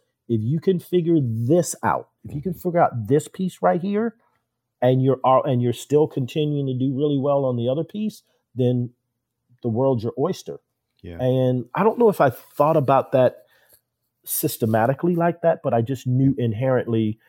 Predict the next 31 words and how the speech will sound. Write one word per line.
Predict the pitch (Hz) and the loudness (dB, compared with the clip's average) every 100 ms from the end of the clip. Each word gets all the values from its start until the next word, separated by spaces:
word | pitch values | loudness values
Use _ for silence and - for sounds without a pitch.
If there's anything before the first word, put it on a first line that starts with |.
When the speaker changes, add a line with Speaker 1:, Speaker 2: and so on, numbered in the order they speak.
| _ _ 127 | _ _ 0
Speaker 1:
that | 117 | 2
I | 117 | 2
didn't | 139 135 127 | 2 0 0
wanna | 123 123 | 2 2
be | 107 117 113 | 2 2 2
that | 113 - | 0 -2
person | - 117 - 101 104 - 98 | -4 -2 -2 -4 -4 -8 -12
Speaker 2:
Mm-hmm. | 82 87 | -10 0
Speaker 1:
that | 117 127 | 0 2
was | 110 | -2
described | - 107 - 117 110 107 92 - | -4 -8 0 4 4 2 0 -4
as | 107 104 98 98 95 - - _ _ _ _ _ _ _ _ | 0 2 2 2 -2 -8 -18 _ _ _ _ _ _ _ _
just, | 127 113 - - 139 - _ - | -2 -2 -6 -8 -8 -8 _ -4
just | 120 110 - | -2 -2 -6
not | 120 117 101 - _ _ _ _ _ _ _ _ _ | -2 0 0 -4 _ _ _ _ _ _ _ _ _
in | 147 151 | 4 6
it | 156 - | 4 0
for | 165 127 | 0 2
himself | 127 107 - 117 170 - _ _ - | 2 0 2 2 0 -6 _ _ -14
Speaker 2:
Mm-hmm. | 85 90 - _ _ _ | -14 -14 -18 _ _ _
Speaker 1:
and | 123 117 113 113 | 0 2 2 2
not | 117 - | 0 0
for | - 113 107 104 104 - _ | -2 0 0 -2 -6 -12 _
the | 113 | -12
greater, | 101 110 107 104 98 104 117 - | -6 -2 -2 -2 -6 -10 -12 -8
the, | 98 104 - | -8 -8 -8
the, | 113 101 | -6 -4
the | 107 | -6
greater | 104 113 104 107 | -2 0 0 -2
good. | 95 107 98 90 - _ _ _ _ - | -2 0 0 -4 -10 _ _ _ _ -12
So | - 117 117 113 | 0 2 2 0